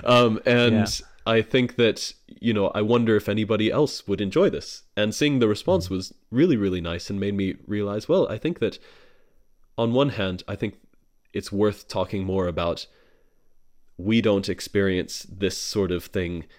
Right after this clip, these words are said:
Speaker 1: the same as the viewers because we're living
Speaker 2: Mm.
Speaker 1: inside a, a beautiful place. We get to see it in far more detail than a camera ever could. But sharing
Speaker 2: Yeah.
Speaker 1: that is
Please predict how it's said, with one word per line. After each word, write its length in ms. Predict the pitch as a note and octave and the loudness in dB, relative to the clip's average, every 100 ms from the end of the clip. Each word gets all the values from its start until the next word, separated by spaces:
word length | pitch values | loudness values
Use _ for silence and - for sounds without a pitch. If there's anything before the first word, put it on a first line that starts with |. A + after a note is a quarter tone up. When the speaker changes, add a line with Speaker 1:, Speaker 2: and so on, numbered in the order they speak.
| _ | _
Speaker 1:
the 80 | F#2 | -10
same 360 | - A2 G2 F2+ | -4 -2 -2 -4
as 160 | E2 | -8
the 80 | E2+ | -6
viewers 440 | A2+ F3 F2+ A#2+ - | -2 0 0 -6 -10
because 500 | F2+ - F2 E2 - - | -12 -8 -8 -8 -14 -10
we're 120 | F#2 | -8
living 320 | F2+ G#2 F#2 | -6 -8 -8
Speaker 2:
Mm. 40 | E2 | -8
Speaker 1:
inside 440 | G2+ F#2+ D#2+ F2+ - | -10 -8 -8 -10 -14
a, 100 | E2 _ _ _ - | -18 _ _ _ -16
a 40 | |
beautiful 380 | E2+ F#2 F#2+ G2+ | -12 -8 -8 -10
place. 320 | - F2 - | -10 -10 -10
We 100 | F2 | -10
get 160 | F2 F#2+ | -8 -10
to 100 | - | -10
see 200 | - F2+ | -10 -8
it 100 | F2 | -8
in 100 | E2 E2+ | -10 -8
far 180 | A2 A#2 | -6 -4
more 140 | G2+ | -6
detail 360 | - F2+ - F2+ | -8 -10 -8 -10
than 160 | D#2 | -10
a 40 | E2 | -12
camera 360 | - A2 F#2 | -10 -10 -10
ever 160 | D#2+ D2+ | -10 -12
could. 260 | - F2 - - - - _ _ - | -10 -12 -12 -20 -20 -20 _ _ -2
But 120 | - | -2
sharing 360 | - A3+ A3 | 2 4 4
Speaker 2:
Yeah. 60 | B2+ A#2 | 4 2
Speaker 1:
that 260 | G#2 - - - - | 0 -4 -12 -18 0
is 340 | B2 A#2 - | 2 2 -2